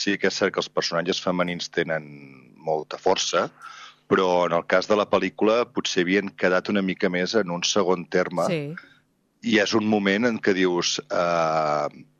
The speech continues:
Speaker 1: «Aquí estem, eh, som iguals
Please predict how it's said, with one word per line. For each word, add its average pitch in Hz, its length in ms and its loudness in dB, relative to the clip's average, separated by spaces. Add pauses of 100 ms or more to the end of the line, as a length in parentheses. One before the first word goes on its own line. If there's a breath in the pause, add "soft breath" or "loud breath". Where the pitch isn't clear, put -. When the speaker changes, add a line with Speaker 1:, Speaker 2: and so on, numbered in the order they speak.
(320)
Speaker 1:
«Aquí - 280 0
estem, 120 520 0 (160)
eh, 87 500 2
som 131 560 0 (220)
iguals 101 720 0